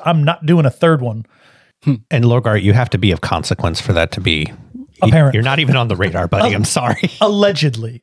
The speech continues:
Speaker 1: Allegedly, you have to be of consequence. Um, but yeah, no, I, and I've had the same thought that you can kinda see that progression of, "We are the Emperor's executioners. We accept that we were, we're all created in a lab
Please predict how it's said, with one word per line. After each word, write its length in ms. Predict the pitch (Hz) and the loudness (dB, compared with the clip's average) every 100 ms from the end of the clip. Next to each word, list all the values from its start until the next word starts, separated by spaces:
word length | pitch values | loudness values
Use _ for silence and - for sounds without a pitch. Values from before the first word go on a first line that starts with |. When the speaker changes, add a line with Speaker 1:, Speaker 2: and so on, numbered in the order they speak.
| - | -2
Speaker 1:
Allegedly, 680 | 180 208 214 156 151 135 | 0 2 2 2 2 2
you 100 | 135 | 2
have 140 | 123 - | 0 -2
to 100 | 117 | 0
be 80 | 135 | 0
of 140 | - | 0
consequence. 680 | 151 117 - 131 139 147 - - - - - - - - | -2 -2 -4 -6 -8 -8 -10 -14 -20 -20 -20 -20 -6 0
Um, 440 | 143 139 135 131 - | 4 4 2 -2 -4
but 120 | 170 | 0
yeah, 180 | 160 254 | 2 4
no, 160 | 175 160 | 4 4
I, 180 | 147 147 - | 2 -2 0
and 160 | 190 | 2
I've 140 | 202 190 | 2 2
had 100 | 190 | 0
the 60 | |
same 240 | 156 175 151 | 0 2 2
thought 440 | - 175 147 - _ _ _ | 2 4 2 0 _ _ _
that 380 | 139 151 143 - _ _ _ _ _ _ _ _ _ _ | -4 -2 -2 -4 _ _ _ _ _ _ _ _ _ _
you 140 | 175 | 0
can 140 | 175 165 | 2 2
kinda 200 | 185 190 | 4 2
see 160 | - 185 | 2 0
that 120 | 175 | 0
progression 400 | 156 180 170 147 | 0 2 2 0
of, 140 | 135 _ _ - | -2 _ _ -6
"We 260 | 131 165 | 0 2
are 140 | 170 160 | 4 2
the 160 | 147 | 0
Emperor's 320 | 160 170 175 190 | 0 2 2 2
executioners. 840 | - 165 180 175 175 170 165 - - _ _ _ _ | 0 0 2 2 4 2 2 -2 -10 _ _ _ _
We 220 | 143 156 | 2 4
accept 400 | 143 - 175 - | 4 2 0 -2
that 100 | 175 | -4
we 140 | 170 170 | 2 4
were, 240 | 156 135 _ _ _ 147 | 4 0 _ _ _ -4
we're 180 | 127 | 2
all 280 | 143 175 180 | 2 2 -2
created 600 | - - 165 160 190 208 | -8 -6 -2 2 2 2
in 60 | 208 | 2
a 80 | 214 | 2
lab 600 | 214 202 175 165 147 | 2 2 2 0 -2